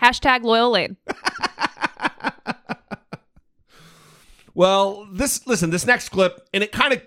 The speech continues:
Speaker 2: this kind of goes hand in hand. Donald Trump had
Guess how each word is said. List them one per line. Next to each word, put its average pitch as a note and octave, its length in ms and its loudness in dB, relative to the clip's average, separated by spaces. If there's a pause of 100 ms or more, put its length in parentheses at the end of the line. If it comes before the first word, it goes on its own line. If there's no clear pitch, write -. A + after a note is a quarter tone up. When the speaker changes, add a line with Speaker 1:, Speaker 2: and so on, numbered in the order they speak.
Speaker 2:
this G3 280 -4
kind C#4 320 -2
of G#3+ 80 -4
goes F#3+ 220 4
hand D3 240 0
in A#2+ 100 -6
hand. G2 480 -10 (460)
Donald C4 240 2
Trump A#3 180 2
had F#3+ 240 -2